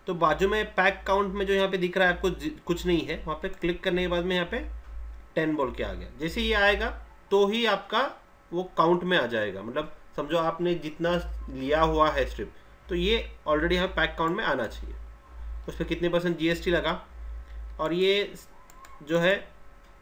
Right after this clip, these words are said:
शेड्यूल एच वन है या normal है, generic है, calcium है, आयुर्वेदिक है, ये पूरा आप यहाँ पे रख सकते हो। शेड्यूल एच वन रखने के फ़ायदे क्या होंगे कि बिल करते हुए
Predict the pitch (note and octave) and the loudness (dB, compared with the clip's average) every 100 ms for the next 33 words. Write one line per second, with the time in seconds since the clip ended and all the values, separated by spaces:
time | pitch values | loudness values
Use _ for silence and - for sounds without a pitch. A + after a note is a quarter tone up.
0 | - D#3+ D#3+ F3 - E3 F3+ E3 F3+ A3 | -8 -2 2 2 2 2 2 2 0 0
1 | - - - - - C3 C#3+ D3+ D#3 D3+ | -8 -14 -14 -18 -16 -2 4 4 4 2
2 | C#3+ C#3 C3+ C#3+ E3 D#3+ D#3+ E3+ - - | 0 2 2 4 2 2 -2 -4 -10 -16
3 | - C3 B2+ D3+ D#3+ E3 D3+ D3+ C3 - | -6 -2 0 -2 -2 -2 -2 -2 -4 -4
4 | D3 C#3+ C#3 C3 C3 C3+ C3+ C3+ B2+ B2+ | -6 -2 0 2 0 -2 -4 -6 -6 -6
5 | C3+ D3 C#3+ D3 D3+ E3+ D3+ - G#2+ - | -8 -2 -2 -2 -4 -2 -2 -4 -12 -14
6 | F2 - - - - - F#3+ A3 A3+ A3 | -16 -16 -20 -20 -20 -8 -2 0 2 2
7 | G#3+ G3+ G3+ G#3 F#3 D#3 F3 F#3 E3 C3 | 2 0 0 0 0 0 0 0 0 -2
8 | D#3+ - - - E3+ D#3+ G3 G3+ F#3 G#3 | -6 -10 -20 -8 0 0 2 2 2 2
9 | G3 F3+ | 4 2